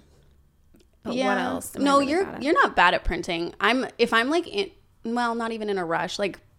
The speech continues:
Speaker 2: people always said that I had really bad handwriting. There was a, in grade two, no, sorry, grade three, there was a boy in our class who, he was getting tested to see if he needed, like, ergonomic, um, like, pencil holders and stuff like that. And he was sitting next to me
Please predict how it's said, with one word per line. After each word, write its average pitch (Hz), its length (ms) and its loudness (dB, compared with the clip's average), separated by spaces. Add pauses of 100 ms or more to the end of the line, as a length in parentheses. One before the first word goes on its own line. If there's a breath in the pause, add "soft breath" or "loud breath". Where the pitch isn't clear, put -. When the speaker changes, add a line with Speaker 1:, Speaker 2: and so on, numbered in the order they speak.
Speaker 2:
people 247 260 2
always 185 200 6
said - 200 -2
that - 100 -4
I - 60 -8
had - 200 -8
really - 200 -8
bad - 180 -6
handwriting. - 460 -8 (340 loud breath)
There 240 160 8
was 311 160 4
a, 226 340 4
in 220 140 -2
grade 220 300 -2
two, 202 440 0 (880)
no, 226 200 4
sorry, 190 220 2
grade 208 260 -2
three, 190 360 -2 (460 loud breath)
there 226 220 6
was 208 240 2 (160)
a 196 380 4 (120)
boy 220 240 2
in 220 80 2
our 180 120 0
class 160 380 -2
who, 196 420 0 (140)
he - 180 -8
was 208 100 -2
getting 190 240 0
tested 196 400 -6
to 202 80 -6
see 185 140 -4
if 180 100 -4
he 202 120 -4
needed, 185 240 -4
like, 185 160 -4
ergonomic, 180 680 -6
um, 156 460 -8 (160)
like, - 220 -8
pencil 202 320 -4
holders 233 340 -4
and 233 120 -8
stuff - 180 -8
like 240 160 -6
that. 277 240 -2 (500 loud breath)
And 214 280 4
he 254 120 -4
was 240 140 0
sitting 233 220 -2
next 196 240 -2
to 185 80 -4
me 185 280 -2